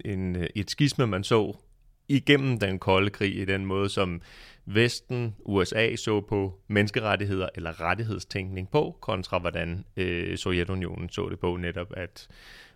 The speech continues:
hvor der var fokus der på de materielle, socioøkonomiske rettigheder, retten til arbejde, retten til, øh, bolig, retten til uddannelse, så er der i Vesten fokus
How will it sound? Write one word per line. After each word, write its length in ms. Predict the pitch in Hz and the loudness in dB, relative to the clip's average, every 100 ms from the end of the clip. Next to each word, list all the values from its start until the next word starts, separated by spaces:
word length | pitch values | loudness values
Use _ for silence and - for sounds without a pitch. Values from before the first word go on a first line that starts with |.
| - | -8
hvor 120 | 98 | -4
der 100 | 90 | 0
var 100 | 85 | 0
fokus 360 | - 92 95 - | 0 -2 -4 -2
der 180 | 98 | -2
på 140 | 85 92 | 0 -4
de 240 | 90 82 - - _ _ - | -6 -8 -12 -20 _ _ -8
materielle, 600 | 90 87 92 123 127 123 | -6 -4 0 2 2 0
socioøkonomiske 920 | - 113 127 110 101 101 95 92 107 | 0 -2 0 -2 -2 -4 -4 -4 -2
rettigheder, 520 | 98 95 110 110 98 | 2 2 2 0 0
retten 260 | 92 90 92 | 0 -2 -4
til 100 | 87 | -6
arbejde, 640 | 104 101 113 113 101 92 95 | -4 -2 -2 -2 -2 -2 -4
retten 300 | 92 92 92 | -4 -6 -6
til, 160 | 95 | -6
øh, 720 | 87 82 82 87 - - - - | -4 -4 -6 -8 -8 -10 -12 -4
bolig, 400 | 113 117 120 113 | 0 2 2 0
retten 300 | 104 98 98 | -2 -4 -6
til 460 | 92 92 87 85 87 | -6 -4 -4 -4 -6
uddannelse, 480 | 95 110 104 90 90 | -6 -4 -4 -6 -10
så 100 | 131 | -8
er 80 | 113 | -2
der 160 | 101 | 0
i 180 | 95 92 | 0 -2
Vesten 540 | 90 95 - 101 95 92 | 0 0 0 -4 -6 -4
fokus 340 | 98 90 98 | -2 -2 -6